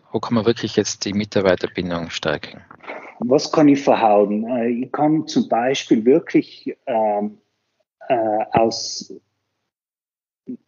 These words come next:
Speaker 2: oder nicht aus meiner Schuld oder nicht aus meinem Verschulden in, in die Krise geraten sein, weil einfach meine Branche gebeutelt ist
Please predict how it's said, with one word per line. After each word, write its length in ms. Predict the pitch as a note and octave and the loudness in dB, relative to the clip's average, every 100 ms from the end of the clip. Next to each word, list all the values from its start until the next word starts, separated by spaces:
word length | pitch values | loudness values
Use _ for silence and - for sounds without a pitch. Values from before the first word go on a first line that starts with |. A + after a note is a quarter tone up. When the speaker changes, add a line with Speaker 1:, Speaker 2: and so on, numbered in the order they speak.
| _ - - | _ -14 -2
Speaker 2:
oder 320 | D3 C3 C3 - | 2 2 0 -4
nicht 300 | C3+ D3+ D#3 | 0 0 2
aus 220 | B2+ - | 2 2
meiner 460 | A#2+ A2+ C3 D#3 C#3 | 2 4 4 2 -2
Schuld 600 | - - B2+ D#3+ F#3 - | -4 -4 0 0 0 0
oder 180 | A2 A2 | 0 0
nicht 240 | A#2 - | -2 -2
aus 180 | A#2+ - | -4 -2
meinem 320 | A#2 A#2+ D3 | 0 0 -2
Verschulden 680 | - A2+ C3 D3 D#3 A2+ - - | -4 -4 0 0 -2 -10 -16 -4
in, 260 | C3+ A#2+ | 2 2
in 200 | A2+ B2 | 2 0
die 140 | A2 G#2 | 0 0
Krise 500 | B2 B2 - B2+ G2+ | 2 2 2 0 2
geraten 520 | G#2 G#2 B2+ - - | 2 2 -2 -4 -12
sein, 240 | - A2+ | -6 -2
weil 160 | G#2 G#2+ | 2 4
einfach 280 | A2 B2 - | 2 -2 -2
meine 240 | G2+ G#2 | 0 0
Branche 640 | - G2 A#2+ C#3 D#3 C#3+ A#2+ | -2 -4 -2 0 2 2 2
gebeutelt 640 | A#2+ A2+ A2+ A#2 - C#3 - | -4 -2 0 0 0 -2 -2
ist 200 | E3+ | -4